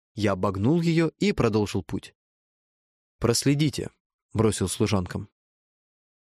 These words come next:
О том, что отвечают головой, добавлять не стал, и так знают, что со мной шутки плохи.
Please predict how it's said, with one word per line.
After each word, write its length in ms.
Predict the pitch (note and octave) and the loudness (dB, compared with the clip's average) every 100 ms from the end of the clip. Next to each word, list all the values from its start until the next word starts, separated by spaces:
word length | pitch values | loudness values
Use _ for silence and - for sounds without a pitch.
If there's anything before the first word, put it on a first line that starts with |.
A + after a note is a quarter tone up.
| - | -6
О 100 | A2+ | -2
том, 200 | B2+ A2 | 0 0
что 160 | - | 0
отвечают 480 | G2+ A2 G#2 C3 G#2 | 0 0 2 2 2
головой, 460 | F#2+ G2 G#2 D#3+ F3 _ - | 2 2 2 2 0 _ -6
добавлять 460 | G#2+ B2 B2+ C3 | 0 2 2 2
не 80 | C#3+ | 0
стал, 260 | - - F#2 | -2 -2 -2
и 140 | - | 0
так 260 | D3 A#2 F#2+ | 2 0 0
знают, 300 | F#2+ B2 C3 | 0 0 0
что 180 | - G#2 | -2 -4
со 160 | - | -2
мной 220 | G2 G#2 A#2+ | 2 2 2
шутки 360 | - A2+ - | 0 -2 -4
плохи. 420 | - G2+ F2 - | -2 -2 -2 -6